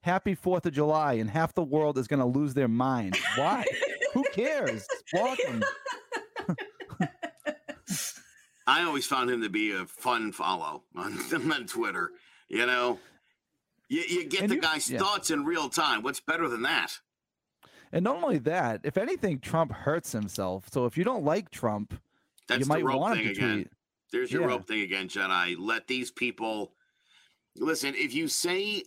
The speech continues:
Speaker 3: enough crazy, untrue, insane things, you'll eventually lose your credibility, but with a small group of,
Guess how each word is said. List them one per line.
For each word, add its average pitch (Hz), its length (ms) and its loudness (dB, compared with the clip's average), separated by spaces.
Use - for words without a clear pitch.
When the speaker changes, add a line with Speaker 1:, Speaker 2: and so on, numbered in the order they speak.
Speaker 3:
enough 135 600 -2
crazy, 113 880 -2
untrue, 113 880 0
insane 117 680 0
things, 87 680 -4
you'll 131 480 0
eventually 143 640 0
lose 120 260 -2
your 110 120 -2
credibility, 104 680 0
but 101 320 -4
with 117 300 -2
a 120 80 0
small 127 420 0
group 104 300 -4
of, 98 260 -6